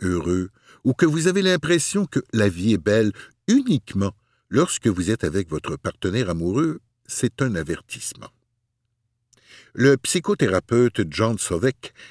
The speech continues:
indique que la neurobiologie est en jeu lorsqu'on tombe amoureux. Lorsqu'une personne commence à tomber en amour avec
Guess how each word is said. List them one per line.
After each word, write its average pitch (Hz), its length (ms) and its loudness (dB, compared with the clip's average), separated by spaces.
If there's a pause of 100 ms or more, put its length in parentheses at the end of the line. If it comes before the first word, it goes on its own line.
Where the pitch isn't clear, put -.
(260)
indique 151 520 0 (120)
que 113 100 0
la 95 280 4
neurobiologie 127 1080 0 (280)
est 131 240 0
en 123 180 0
jeu 131 240 -2
lorsqu'on 92 480 -2
tombe 170 300 0
amoureux. 82 420 0 (840)
Lorsqu'une 202 360 4
personne 175 600 2
commence 123 360 2
à 98 40 0
tomber 120 360 0
en 98 80 0
amour 120 260 0
avec 92 220 -4